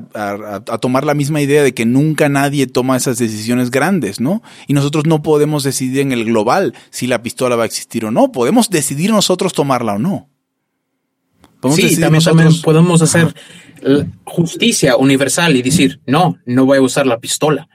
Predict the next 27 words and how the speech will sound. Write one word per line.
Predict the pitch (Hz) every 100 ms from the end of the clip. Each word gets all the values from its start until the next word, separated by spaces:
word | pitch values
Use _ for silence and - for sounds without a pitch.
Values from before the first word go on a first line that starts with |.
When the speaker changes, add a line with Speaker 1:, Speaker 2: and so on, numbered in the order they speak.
| _
Speaker 2:
Ese | 180 185
es | 202 247
el | 196
problema | 170 160 185 175
con | 170 135
todos | 143 165 143
los | 120
grupos | 127 135 131 120
cuando | 123 117 107
llegan | 117 143 143 139
al | 117
poder | - 117 117 135 170 - -
o | 113
cuando | - 117 120 117
y-, | - 98 -
están, | 131 131 165 165 139
tienen | 156 165 160
el, | 135 131
el | 131 127
olor | 123 135 127
de | 135
poder | 131 127 123 139
en, | 135 120
eh, | 117 117 104 - _ _ -
en | 123
el | 117
olfato. | 113 156 156 160